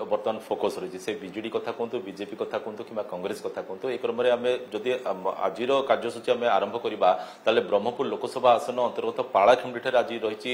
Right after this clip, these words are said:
ଅ, ବିଜେଡିର ଷ୍ଟାର ପ୍ରଚାରକ ତଥା ମୁଖ୍ୟମନ୍ତ୍ରୀ ନବୀନ ପଟ୍ଟନାୟକଙ୍କର, ଅ, ମ-, ପ୍ରଚାର କାର୍ଯ୍ୟ ରହିଛି। ତ, ତ ତାକୁ ଯଦି ଆମେ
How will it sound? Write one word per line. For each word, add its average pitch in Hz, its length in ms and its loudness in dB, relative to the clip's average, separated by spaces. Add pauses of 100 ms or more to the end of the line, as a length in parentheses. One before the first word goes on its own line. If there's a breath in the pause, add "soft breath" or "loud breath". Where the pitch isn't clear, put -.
(140)
ଅ, 107 80 6
ବିଜେଡିର 104 480 -2 (120)
ଷ୍ଟାର 101 240 2
ପ୍ରଚାରକ 110 380 -4 (100)
ତଥା 113 180 -6
ମୁଖ୍ୟମନ୍ତ୍ରୀ 104 380 -8
ନବୀନ 95 260 -4
ପଟ୍ଟନାୟକଙ୍କର, 101 580 -6 (440 loud breath)
ଅ, 104 60 6 (260)
ମ-, 95 240 -6
ପ୍ରଚାର 107 280 6
କାର୍ଯ୍ୟ 92 260 2
ରହିଛି। 87 260 -8
ତ, - 120 -4
ତ 127 120 -2 (220)
ତାକୁ 127 240 4 (100)
ଯଦି 135 200 -2
ଆମେ 135 180 2